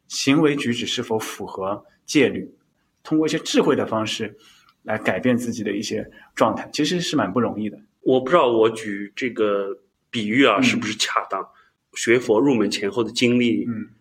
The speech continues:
Speaker 2: 就跟我学外语很像。
Speaker 1: 是吧？
Speaker 2: 呃，你刚学外语时候啊，感觉非常好，因为你每天都在学新的东西，
Speaker 1: 嗯。
Speaker 2: 然后得到很正向的反馈。你今天可以说这个了，明天可以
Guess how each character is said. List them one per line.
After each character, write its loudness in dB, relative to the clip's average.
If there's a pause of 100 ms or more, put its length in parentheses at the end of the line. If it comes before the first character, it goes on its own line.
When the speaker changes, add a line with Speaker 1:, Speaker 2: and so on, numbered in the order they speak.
(160)
Speaker 2:
就 0
跟 2
我 2
学 2
外 4
语 -4
很 -6
像。 -2 (420)
Speaker 1:
是 -10
吧？ -10 (640)
Speaker 2:
呃， -4 (160)
你 4
刚 4
学 4
外 6
语 4
时 0
候 4
啊， 2
感 0
觉 4
非 2
常 2
好， -6
因 4
为 6
你 4
每 6
天 4
都 4
在 4
学 2
新 4
的 2
东 6
西， 2
Speaker 1:
嗯。 -2
Speaker 2:
然 -4
后 -4
得 4
到 4
很 -2
正 2
向 2
的 2
反 -8
馈。 2 (320)
你 -4
今 4
天 2
可 0
以 4
说 4
这 4
个 2
了， 2
明 0
天 2
可 0
以 2